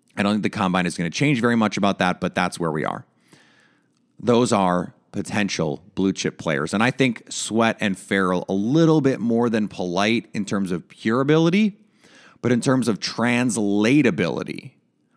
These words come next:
what, who is gonna immediately come into Green Bay's defense and eat? I think Polite is the best fit because of his experience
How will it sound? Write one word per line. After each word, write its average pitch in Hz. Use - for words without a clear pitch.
what, 131
who 156
is 139
gonna 117
immediately 117
come 120
into 104
Green 107
Bay's 104
defense 117
and 101
eat? 147
I -
think 180
Polite 120
is 110
the 101
best 98
fit -
because 107
of 104
his 98
experience 95